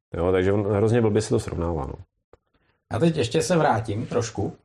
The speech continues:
Speaker 2: na dvoutaktní dvě pade, protože byl Karel Abraham a Lukáš Pešek a, a oba dva strašně rádi vzpomínají na dvoutaktní dvě pade. To musela být hrozná bestie. Eh, řekni mi z tvého pohledu, jaká tahle motorka byla?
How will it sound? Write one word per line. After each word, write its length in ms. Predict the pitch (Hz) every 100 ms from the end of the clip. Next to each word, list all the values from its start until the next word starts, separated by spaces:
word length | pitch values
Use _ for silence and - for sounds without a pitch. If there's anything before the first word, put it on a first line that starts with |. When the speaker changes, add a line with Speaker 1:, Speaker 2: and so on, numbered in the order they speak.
| -
Speaker 2:
na 280 | 123 110 107
dvoutaktní 600 | 110 113 113 113 - 120
dvě 160 | 120 113
pade, 360 | 95 98 110 -
protože 480 | - - 104 104 107 104 -
byl 320 | 101 110 101
Karel 340 | - 87 101 110
Abraham 600 | 110 117 113 113 113 110
a 120 | 92
Lukáš 380 | 98 - 107 107
Pešek 500 | - - 110 107 107
a, 220 | 101 104 - _ _
a 160 | - -
oba 220 | 117 113
dva 140 | 120 123
strašně 440 | - 113 - 123
rádi 260 | 117 113 117
vzpomínají 560 | - 113 113 113 117
na 240 | 117 113 117
dvoutaktní 540 | 117 120 120 113 131
dvě 160 | 131 131
pade. 280 | 123 107 98
To 120 | -
musela 260 | 110 113
být 140 | 117 123
hrozná 300 | 120 120 247
bestie. 420 | 240 - 123 127 - - -
Eh, 300 | 117 117 117
řekni 240 | 120 151
mi 100 | 151
z 100 | -
tvého 340 | - 107 107 117
pohledu, 400 | 113 107 107 104
jaká 300 | 101 117 120
tahle 220 | 113 110
motorka 400 | 104 - 110 -
byla? 180 | 95